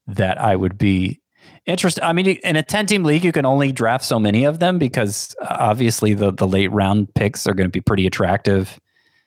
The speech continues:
who are the more proven ones, I mean. Um, but, but yeah, those, those are the first players I think of.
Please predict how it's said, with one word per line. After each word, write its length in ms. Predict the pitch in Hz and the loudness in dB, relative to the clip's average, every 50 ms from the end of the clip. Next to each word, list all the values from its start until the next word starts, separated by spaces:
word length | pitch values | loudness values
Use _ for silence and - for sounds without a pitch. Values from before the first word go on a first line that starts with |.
| _ _ _ _ _ | _ _ _ _ _
who 120 | - 117 113 | 0 0 0
are 80 | 104 - - _ | 0 -2 -6 _
the 480 | - 156 139 - - - - 143 120 117 | -14 -16 -14 -14 -14 -12 -8 -2 0 2
more 180 | 113 110 107 | 2 2 2
proven 380 | 101 - 120 123 120 110 95 80 | 2 0 0 0 2 0 0 -2
ones, 240 | 82 80 82 90 87 | -2 -4 -4 -2 -2
I 100 | 87 82 | -2 -2
mean. 300 | 82 82 80 78 95 - _ - 107 - _ _ _ _ _ _ _ _ _ _ _ - | -4 -4 -6 -8 -10 -12 _ -20 -20 -20 _ _ _ _ _ _ _ _ _ _ _ -8
Um, 460 | 104 95 92 90 87 87 90 92 - _ _ _ _ _ _ _ _ _ _ _ _ _ _ _ _ _ _ _ _ _ _ _ _ _ _ _ _ _ _ - | -6 -4 -4 -6 -8 -10 -12 -16 -18 _ _ _ _ _ _ _ _ _ _ _ _ _ _ _ _ _ _ _ _ _ _ _ _ _ _ _ _ _ _ 0
but, 320 | 110 95 90 87 - - _ _ _ _ _ _ _ _ _ _ _ _ _ _ _ _ _ _ _ _ _ _ _ _ _ | 0 0 2 0 -4 -8 _ _ _ _ _ _ _ _ _ _ _ _ _ _ _ _ _ _ _ _ _ _ _ _ _
but 200 | - 92 85 - | -4 -4 -2 0
yeah, 160 | 104 104 101 | 0 0 0
those, 280 | 92 98 107 120 127 - | 0 0 -2 -2 -4 -2
those 200 | - 110 117 127 | -2 0 0 0
are 40 | |
the 60 | 123 107 | 0 -2
first 480 | - - 104 104 101 - - - - 269 - _ _ _ - | 0 0 0 0 0 -4 -6 -10 -12 -16 -20 _ _ _ -6
players 320 | - 120 104 101 95 90 87 | -2 0 2 2 2 0 0
I 80 | 87 | 0
think 220 | - - 110 - - | 0 0 0 0 0
of. 260 | - - - - | -4 -8 -10 -14